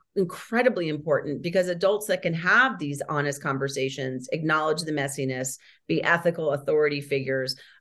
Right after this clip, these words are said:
are that much more important to young people because of the contrast of what they see in other adults in their life.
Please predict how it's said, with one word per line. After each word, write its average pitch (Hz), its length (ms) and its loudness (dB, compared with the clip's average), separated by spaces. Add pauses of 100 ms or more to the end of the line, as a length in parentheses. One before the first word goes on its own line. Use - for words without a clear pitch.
are 180 280 6
that 202 260 2
much 196 260 0
more 170 240 2
important 156 480 -2
to 170 100 -4
young 147 260 -2
people 139 600 0
because 190 400 0
of 165 100 -6
the 156 80 -2
contrast 180 680 0
of 147 100 -6
what 151 160 0
they 151 140 2
see 143 440 -4
in - 160 -2
other 143 240 0
adults 135 380 -2
in 131 80 -4
their 127 160 -4
life. 117 400 -8